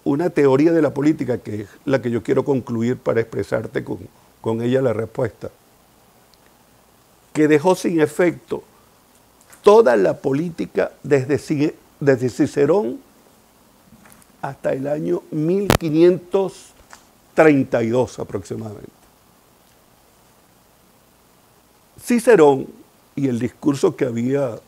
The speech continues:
inicialmente, eh, con Cicerón y con los griegos, era que el político tenía que ser bueno, el dirigente político, el, el, el mandatario, el monarca,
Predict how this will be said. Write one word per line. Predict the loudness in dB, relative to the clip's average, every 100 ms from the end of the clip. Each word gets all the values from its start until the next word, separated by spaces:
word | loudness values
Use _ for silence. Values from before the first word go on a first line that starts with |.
| -16 -8
inicialmente, | -6 -6 -4 -4 -4 -6 -6 -8 -8 -10
eh, | -14 _ _ _ _ _ _ _ _ -20 -20 -20 _ _ _
con | -6 -4
Cicerón | -4 -8 -6 -2 0 0
y | -4
con | -6 -6
los | -6
griegos, | -2 0 0 -4 -12 _ _ _ _ _ _ _ _
era | -2 -2
que | -4
el | -4
político | -4 -4 -6 -8
tenía | -8 -8 -6
que | -8
ser | -6 -8
bueno, | -6 -6 -4 -2 -4 -8 -12 -16 _ _ _ _ _
el | -10
dirigente | -6 -6 -4 -4 -4
político, | -6 -6 -6 -8 -14 -12 -12
el, | -12 -16 -20 _ _ _ _
el, | -8 -6 -12 -4
el | 0
mandatario, | 2 0 2 2 6 6 6 2
el | 0
monarca, | 0 2 2 2 0 -8